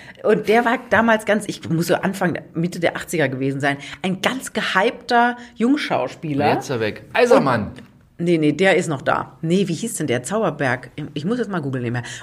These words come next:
Speaker 1: Und, ähm, da, den hab ich, äh, damals hab ich den gesehen. War ich krank?
Speaker 2: Ja.
Speaker 1: Zauberberg. Und dann kam der irgendwie.
Speaker 2: Wenn, wenn du gern geschichtliche Sachen liest.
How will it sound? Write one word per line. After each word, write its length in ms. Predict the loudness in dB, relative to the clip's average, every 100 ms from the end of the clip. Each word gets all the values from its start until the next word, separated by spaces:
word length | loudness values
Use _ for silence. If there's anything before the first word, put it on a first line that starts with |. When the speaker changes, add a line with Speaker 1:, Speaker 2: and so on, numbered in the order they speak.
| 4
Speaker 1:
Und, 340 | 4 4 -2 2
ähm, 680 | 4 6 4 2 0 -4 -4
da, 340 | 2 4 4 0 -2
den 280 | 0 2 2
hab 140 | 0
ich, 340 | 0 -6 -8 -4
äh, 400 | -2 0 -2 -4 -10 -18 -20 -20 _ _ -2
damals 640 | 0 2 2 0 -4 -6
hab 220 | -2 -2
ich 140 | -2 -2
den 180 | 0 0
gesehen. 380 | 2 2 0 -2 -2
War 160 | 0
ich 140 | 0 -2
krank? 600 | 0 2 2 0 -6 -16 _ _ -14
Speaker 2:
Ja. 300 | -10 -10 -10 -14 -18 -20 _ -20
Speaker 1:
Zauberberg. 560 | -18 -12 -10 -8 -10 -12 -18 -20 -6
Und 240 | 2 2 4
dann 140 | 0
kam 260 | 0 0 2
der 160 | 2 2
irgendwie. 440 | 0 0 0 2
Speaker 2:
Wenn, 260 | 2 2 2
wenn 160 | 2
du 80 | 2
gern 240 | 4 2 0
geschichtliche 520 | -2 -4 -4 -4 -4
Sachen 320 | -4 -2 -4
liest. 340 | -6 -10 -12